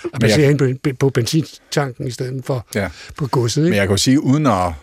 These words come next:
Speaker 1: uden at bære ved til, til det bål, så kan jeg jo sige, at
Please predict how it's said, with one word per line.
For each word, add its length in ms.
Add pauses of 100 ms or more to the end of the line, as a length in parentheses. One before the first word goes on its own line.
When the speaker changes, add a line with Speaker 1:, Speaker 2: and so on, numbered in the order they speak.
Speaker 1:
uden 240
at 220
bære 240
ved 140
til, 520 (120)
til 440
det 120
bål, 280
så 80
kan 120
jeg 80
jo 120
sige, 360
at 180